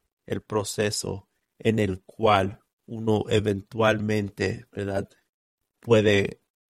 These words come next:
ah, conseguir ayuda, pueda, este, arreglar relaciones que con una simple conversación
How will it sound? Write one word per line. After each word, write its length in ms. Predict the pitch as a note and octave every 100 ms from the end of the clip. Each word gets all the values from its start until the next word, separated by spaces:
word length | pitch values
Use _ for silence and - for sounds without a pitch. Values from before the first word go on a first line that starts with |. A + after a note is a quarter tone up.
| _
ah, 440 | - G#2 D#2+ G#2 - -
conseguir 480 | A2+ G#2 G2+ G#2+
ayuda, 680 | G#2 G2 A2+ A#2 A2+ C#3 - _ _ _ _ _ -
pueda, 600 | G#2+ G#2 G#2 G2+ A#2 _ _ _
este, 680 | A2 G#2 - G#2 G2 G2 - _ _ _ _ -
arreglar 520 | A2 A2+ A2 A#2 A#2+
relaciones 800 | A#2+ A#2+ A2+ - A#2+ A#2 G#2+ -
que 180 | G#2+
con 380 | - A2 G#2 - _ _
una 260 | - A#2+ A#2+
simple 540 | - A#2+ A2 A2 G#2
conversación 920 | - A2+ G#2+ - G#2 - A2 G#2+ G2+